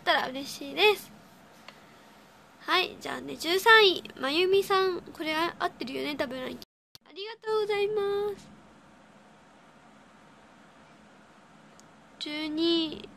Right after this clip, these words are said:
まさきさん、ありがとうございます。あ、十一位いないですね。十一位の方いないので、誰か書いてくださったら嬉しいです。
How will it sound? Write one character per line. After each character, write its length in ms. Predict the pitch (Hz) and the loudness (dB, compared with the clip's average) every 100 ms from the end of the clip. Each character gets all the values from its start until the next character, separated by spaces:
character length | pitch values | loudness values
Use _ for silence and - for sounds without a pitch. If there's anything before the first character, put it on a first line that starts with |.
| - | -12
ま 140 | 262 320 | -8 0
さ 220 | 403 415 | 4 4
き 200 | - 359 | 2 -4
さ 140 | 349 302 | -2 -4
ん、 20 | |
あ 40 | 285 | -4
り 120 | 320 | -2
が 100 | 349 | -2
と 200 | 370 359 | -2 -4
う 20 | |
ご 120 | 339 | -2
ざ 140 | 339 339 | -2 0
い 80 | |
ま 180 | 339 415 | 4 4
す。 140 | 415 - - | 4 -4 4
あ、 300 | 403 415 - 262 | 8 8 4 -8
十 160 | 247 339 | -4 0
一 240 | 349 - | 0 -2
位 100 | 359 302 | -4 -4
い 40 | |
な 180 | 269 285 | -4 -4
い 80 | 262 | -4
で 120 | 262 | -6
す 100 | 196 | -8
ね。 280 | 254 262 277 - - - - - - - - - - - - - | -8 -6 -8 -16 -20 -20 -20 -20 -20 -20 -20 -20 -20 -20 -20 -6
十 140 | - 392 | 4 6
一 220 | 403 - | 6 8
位 140 | 427 | 6
の 120 | 440 | 6
方 260 | 403 415 320 | 4 4 4
い 80 | 311 | 6
な 140 | 311 | 4
い 40 | 302 | 4
の 120 | 311 | 2
で、 200 | 277 - - | -2 -4 0
誰 260 | 320 370 | 2 4
か 280 | 370 349 - - | 4 4 4 2
書 80 | |
い 100 | 415 | 2
て 100 | 427 | 2
く 80 | 427 | 0
だ 100 | 427 | 0
さ 120 | 403 | 0
っ 40 | 392 | -4
た 100 | - | 0
ら 160 | 381 - | 4 4
嬉 220 | - 339 | 4 -4
し 160 | 370 370 | -4 -4
い 40 | |
で 400 | - 403 415 415 | 0 0 2 -2
す。 160 | - | -6